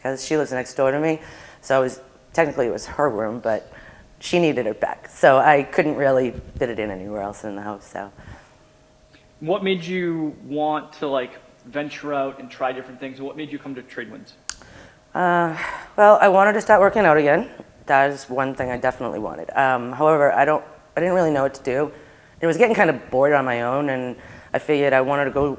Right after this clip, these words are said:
Speaker 1: somewhere where someone could tell me what to do, 'cause I'm, like, watching videos, yeah, it gets old though, and I wanted to do something different, and this seemed interesting en-,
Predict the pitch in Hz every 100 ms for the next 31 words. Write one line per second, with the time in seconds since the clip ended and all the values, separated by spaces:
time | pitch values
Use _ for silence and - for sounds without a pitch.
0 | - - - 165 151 131 131 156 139 139
1 | - 151 143 127 117 - - 123 - -
2 | - - 113 - - - - 131 123 -
3 | - - - - - - 135 143 180 185
4 | 175 151 139 135 123 127 117 110 135 127
5 | 135 - 110 104 80 - 120 - 120 117
6 | 113 117 113 123 117 120 110 113 113 120
7 | 123 123 113 117 110 - 117 113 110 -
8 | - - - _ _ _ _ _ _ _
9 | - 135 - - 135 131 131 135 151 -
10 | 139 139 127